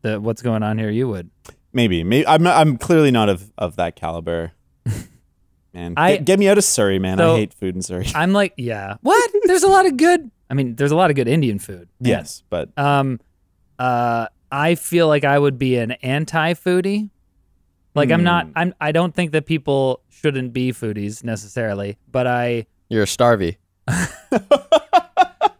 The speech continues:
Speaker 1: I enjoy
Speaker 3: You're dead.
Speaker 1: food. I like eating, but at the same time, I, it's really, really hard for me to,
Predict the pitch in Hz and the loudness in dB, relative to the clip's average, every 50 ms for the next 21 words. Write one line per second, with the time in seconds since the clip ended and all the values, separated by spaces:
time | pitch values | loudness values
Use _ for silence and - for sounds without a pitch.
0 | _ _ - 156 170 180 175 180 165 147 - 185 208 - - 113 87 - - 165 | _ _ -2 0 2 2 2 2 2 2 4 4 6 4 4 4 2 2 2 4
1 | 190 - - - - 139 139 147 160 190 202 - - - 151 151 156 156 175 196 | 4 2 2 0 0 0 2 2 2 2 2 0 -4 -2 0 0 2 2 2 2
2 | 220 233 - _ _ _ _ _ - 156 160 147 156 143 - 185 185 180 156 185 | 0 -2 -6 _ _ _ _ _ -2 -2 -2 -2 -2 -2 0 0 0 0 0 0
3 | 190 185 180 165 170 190 214 - _ _ _ _ _ _ _ - 151 156 156 156 | 0 0 0 0 0 -2 -4 -6 _ _ _ _ _ _ _ -2 0 2 2 4
4 | 151 151 151 151 151 151 147 - _ _ _ _ _ _ _ _ 170 151 - - | 4 2 2 2 0 -2 -4 -6 _ _ _ _ _ _ _ _ -8 -8 -6 -8
5 | 139 143 160 190 214 202 190 185 175 175 180 175 170 - - 160 160 165 170 151 | -6 -4 0 2 4 4 4 4 4 4 2 2 2 0 0 0 2 2 2 0
6 | - - 160 143 147 151 151 151 151 151 143 - - - 147 139 135 131 131 131 | -2 -4 -4 -2 -2 -2 -2 -2 -2 -4 -6 -8 -6 -4 -2 0 0 0 0 0
7 | 131 127 127 | 0 -2 -4